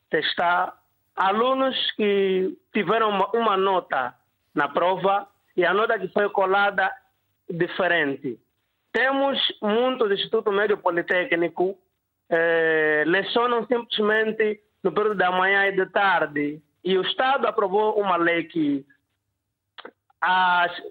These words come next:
ah, muitos a partir dos quinze, catorze, treze anos, já devem estudar de noite. E tem uma escola que só lecionam de manhã e de tarde, não funcionam no período da noite.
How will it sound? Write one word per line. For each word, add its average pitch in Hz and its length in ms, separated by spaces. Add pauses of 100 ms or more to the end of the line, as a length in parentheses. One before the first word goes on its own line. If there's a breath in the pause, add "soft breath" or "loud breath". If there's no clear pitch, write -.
ah, 190 580
muitos 254 500 (720)
a 175 40
partir 196 440
dos 214 320 (260)
quinze, 175 960 (380)
catorze, 175 760
treze 185 400
anos, 190 400 (260)
já 196 440
devem 202 380
estudar 185 320
de 175 120
noite. 170 400 (800)
E 208 120
tem 269 200
uma 269 120
escola 254 340
que 233 140
só 233 160
lecionam 226 760
de 190 120
manhã 196 380
e - 60
de 175 120
tarde, 147 640
não 208 200
funcionam 214 500
no 185 140
período 202 280
da 180 100
noite. 185 560